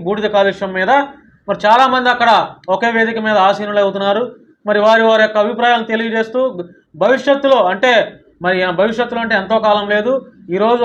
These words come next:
అందరూ ఒక వేదిక మీద మాట్లాడుకున్న తర్వాత రానున్న రోజుల్లో బూడిద కాలుష్యం మీద, వీటీపీఎస్ నుంచి వెలువడే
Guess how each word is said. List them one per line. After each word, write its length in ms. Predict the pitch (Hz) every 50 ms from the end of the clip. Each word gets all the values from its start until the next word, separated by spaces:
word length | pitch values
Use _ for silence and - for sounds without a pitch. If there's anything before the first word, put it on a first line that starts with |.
| 214 202
అందరూ 200 | 208 214 226 226 220 196
ఒక 80 | 190 185 185
వేదిక 220 | 202 208 208 202 196 202
మీద 80 | 196 190 180 180
మాట్లాడుకున్న 420 | 180 180 190 180 175 175 175 170 175
తర్వాత 280 | 165 180 196 202 202 226 247 254 247 - - - - - - - 160
రానున్న 300 | 180 214 233 233 226 226 220
రోజుల్లో 340 | 226 220 214 220 226 247 269 269 262 - - - - - - - - - - 139
బూడిద 260 | 160 226 262 285 277 277 - 247
కాలుష్యం 400 | 240 240 240 233 - 240 226 226 226
మీద, 160 | 226 220 226 226 202
వీటీపీఎస్ 440 | 214 226 226 240 208 233 220 220 214
నుంచి 180 | 214 202 214 208 202
వెలువడే 340 | 202 202 196 202 190 185